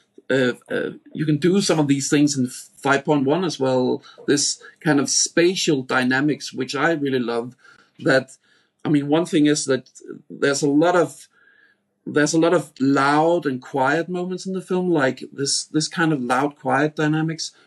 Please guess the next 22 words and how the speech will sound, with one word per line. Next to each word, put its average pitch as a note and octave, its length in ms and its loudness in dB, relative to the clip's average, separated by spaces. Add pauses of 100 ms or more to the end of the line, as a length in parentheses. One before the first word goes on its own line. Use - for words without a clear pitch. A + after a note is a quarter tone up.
but D3+ 140 0
there's D3+ 200 4
also E3 360 4
a - 20 2
lot C#3+ 180 2
of C#3+ 80 -6
spatial D3+ 720 -2
dynamics, F3+ 760 -6 (340)
so E3 280 2
that D3 180 2
we C3+ 120 2
go D#3 300 2
from C#3+ 200 -2
something D3+ 360 2
that C3+ 180 2
is, B2+ 240 -2 (280)
like, B2 300 -2 (800)
mono D#3+ 480 4
almost E3+ 680 2
and C3+ 100 -4
just, D3 240 0
like, - 320 -2